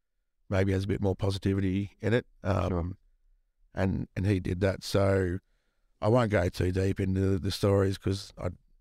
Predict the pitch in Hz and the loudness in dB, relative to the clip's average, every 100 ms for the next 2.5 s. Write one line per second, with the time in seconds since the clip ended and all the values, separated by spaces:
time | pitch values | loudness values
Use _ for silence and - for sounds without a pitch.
0 | _ - _ - - 90 95 - 143 117 | _ -20 _ -10 -6 -4 -4 -4 -2 0
1 | 101 139 92 135 135 131 113 113 107 110 | 0 0 0 0 0 -2 -2 0 0 2
2 | 131 143 139 123 | 2 2 2 0